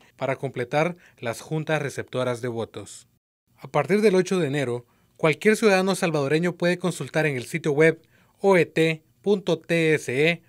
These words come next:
punto gov punto S V si ha resultado elegido para conformar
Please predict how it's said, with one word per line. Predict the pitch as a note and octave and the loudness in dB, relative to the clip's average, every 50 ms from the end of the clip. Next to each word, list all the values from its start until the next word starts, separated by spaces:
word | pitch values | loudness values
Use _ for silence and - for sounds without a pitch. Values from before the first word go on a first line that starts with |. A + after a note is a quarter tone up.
| _ _ _ | _ _ _
punto | - F#3 F#3 - - D3 C3+ | -2 -2 -2 -2 -2 -4 -2
gov | C3+ D#3 F3+ F#3+ F#3 - - _ _ _ _ _ _ | 2 4 4 4 2 0 -6 _ _ _ _ _ _
punto | - E3 E3 E3 D#3+ F3+ E3 D#3 - | -6 -4 -4 -2 -2 -2 -2 -2 -4
S | D#3 D3 - - B2 | -6 -8 -6 -4 -2
V | D#3+ G3+ F#3+ C3 A2 G2+ - _ _ | 0 0 0 0 -2 -8 -12 _ _
si | - - - F3 | -10 -2 2 4
ha | F#3+ | 4
resultado | G3 E3 D#3+ E3+ C#3+ - E3 D#3 | 4 2 0 -2 0 2 2 4
elegido | D3 C3 B2+ A#2+ C#3+ F#3+ G3+ A3 G#3+ G#3+ - | 4 2 2 0 2 2 2 2 2 0 0
para | D3+ C#3+ C#3+ | 0 0 0
conformar | - D3+ C#3+ C3 - C3+ B2+ B2 C#3+ D#3+ F#3 G3 | -2 -4 -6 -6 -4 -6 -4 -2 0 2 2 0